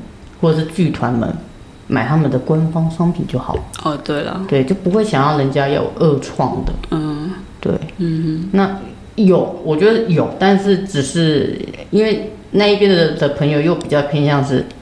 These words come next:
Speaker 1: 有演员的属性喜好。
Speaker 2: 嗯。
Speaker 1: 那就是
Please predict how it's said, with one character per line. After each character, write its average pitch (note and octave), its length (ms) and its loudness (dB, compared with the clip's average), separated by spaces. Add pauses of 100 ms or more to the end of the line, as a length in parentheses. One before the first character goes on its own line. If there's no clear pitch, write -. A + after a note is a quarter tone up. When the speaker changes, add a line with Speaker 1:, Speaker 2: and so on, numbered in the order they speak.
(120)
Speaker 1:
有 C#3 260 2 (100)
演 C3 260 2
员 A2+ 320 0
的 B2 500 0 (300)
属 - 400 -4
性 C#3+ 280 0
喜 - 260 -10
好。 - 480 -6
Speaker 2:
嗯。 D#3 280 -2 (500)
Speaker 1:
那 - 460 -2 (1200)
就 F3+ 140 0
是 D#3+ 360 0